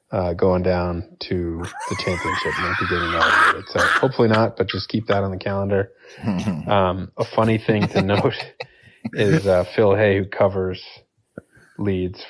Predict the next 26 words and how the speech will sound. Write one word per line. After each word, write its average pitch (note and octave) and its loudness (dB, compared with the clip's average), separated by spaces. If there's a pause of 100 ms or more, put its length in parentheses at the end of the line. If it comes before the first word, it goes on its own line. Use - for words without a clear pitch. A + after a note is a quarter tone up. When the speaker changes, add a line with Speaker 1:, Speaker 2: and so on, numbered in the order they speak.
Speaker 1:
for, F#2 2 (180)
uh, F#2+ 0
The F#2 0
Athletic, F2+ 2 (800)
uh, G2 2
tweeted F#2+ -2
a F2 0
couple F#2+ -2
days F#2 -2
ago, F2 -2 (320)
or G2 4
no, G2+ 2
this G2 -6
morning, F#2 2 (140)
uh, G2 0
Thursday, F2+ 0 (460)
Marsh B2+ 4
confirms B2 4
that G2+ 0
Bamford A#2 2
is A2 0
training G#2+ 2
and F#2+ 0
getting G#2 2
very G2 4
close. F#2+ -2